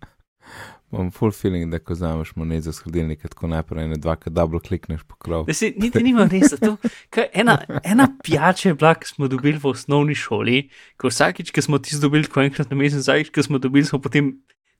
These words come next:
Speaker 2: cel dan samo delali to klik, klik, klik, klik, klik, ker je bilo tako nek sok je bil, um, ki je bil tako,
Speaker 1: A ne
Speaker 2: ono,
Speaker 1: vem, te, a te,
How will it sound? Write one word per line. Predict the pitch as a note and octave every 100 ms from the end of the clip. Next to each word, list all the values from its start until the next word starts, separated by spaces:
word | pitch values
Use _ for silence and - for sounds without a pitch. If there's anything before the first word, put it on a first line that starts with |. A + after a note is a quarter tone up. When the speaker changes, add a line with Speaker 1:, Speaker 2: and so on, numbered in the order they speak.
| -
Speaker 2:
cel | D#3
dan | C#3+ B2+ A#2+
samo | - C3+
delali | B2+ A2+
to | A#2
klik, | A#2 C#3
klik, | C#3 B2+
klik, | C3+ B2
klik, | B2+ A#2+
klik, | B2+ A#2
ker | -
je | -
bilo | C3+ C3+
tako | - G#2+
nek | D#3+ D3+ -
sok | - D3+ C#3+ -
je | G#2+
bil, | A2 G#2+ G#2+ - - - - -
um, | - A#2 A#2 A2 A2 - F3+
ki | -
je | C3
bil | C3
tako, | A#2+ - C3+
Speaker 1:
A | B2+
ne | F2
Speaker 2:
ono, | C3+ A#2 A2+
Speaker 1:
vem, | C3 F#2+
te, | A#2+ A#2+
a | E2
te, | F2+ B2+